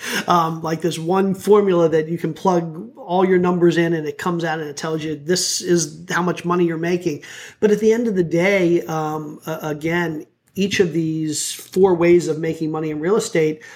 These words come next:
um, are gonna have different benefits and, and drawbacks for different in, in individual investors. And so you need to know what's important to you, and then you need to analyze those metrics. If you really have no care in the world about, uh, tax benefits,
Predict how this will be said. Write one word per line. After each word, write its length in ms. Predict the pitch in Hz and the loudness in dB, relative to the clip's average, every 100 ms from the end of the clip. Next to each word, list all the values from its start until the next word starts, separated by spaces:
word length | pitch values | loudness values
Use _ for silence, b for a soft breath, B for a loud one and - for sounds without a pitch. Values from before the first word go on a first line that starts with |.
| B | B
um, 240 | - 151 - | -2 -2 0
are 60 | 175 | 2
gonna 120 | 175 | 2
have 280 | 170 165 135 | 4 2 2
different 420 | 180 185 165 139 _ | 2 2 -2 -4 _
benefits 640 | - 147 170 - 170 - 156 | -4 -2 0 2 0 0 -4
and, 180 | 151 | -4
and 200 | - 147 | -4 -6
drawbacks 520 | 135 151 185 175 156 - | -4 0 2 2 0 -2
for 140 | 160 | -4
different 400 | 151 151 156 156 - | -4 -2 -4 -6 -8
in, 160 | 151 | -8
in 280 | - 151 151 | -6 -6 -2
individual 480 | 180 175 165 160 160 | 2 2 4 0 0
investors. 540 | 147 156 208 - 151 147 B B | -2 -2 -2 -2 -6 -6 B B
And 180 | - 165 | -6 -4
so 280 | - 175 170 | 2 4 4
you 240 | 156 180 | 2 2
need 200 | 226 220 185 | 2 2 0
to 100 | 170 | -2
know 240 | 165 165 | 2 2
what's 240 | 170 170 170 | 2 0 -2
important 420 | 156 170 165 143 | -4 -4 -6 -6
to 60 | 147 | -6
you, 460 | 170 208 185 170 B B | 2 4 6 2 B B
and 120 | - 180 | -2 0
then 120 | 190 | 2
you 80 | 190 | 0
need 180 | 190 | 0
to 220 | 190 185 156 | -2 -4 -4
analyze 500 | 175 170 160 156 147 | -2 0 0 -2 0
those 220 | 160 156 | -2 -2
metrics. 280 | 160 143 135 | -8 -8 -10
If 120 | 147 | -8
you 120 | 165 | -8
really 360 | 160 220 277 226 | -4 -2 2 2
have 180 | 180 | 0
no 460 | 160 170 190 208 220 | -4 -6 2 4 4
care 340 | 220 - 202 | 2 0 0
in 80 | 190 | 0
the 80 | 175 | -2
world 440 | 160 165 165 160 | 0 0 0 -2
about, 600 | 175 156 156 156 151 - - B B | -4 -4 0 2 0 -2 -8 B B
uh, 220 | 156 147 | -6 -6
tax 340 | - 190 202 | -2 -2 -2
benefits, 480 | - 160 147 139 - | -2 -6 -6 -10 -12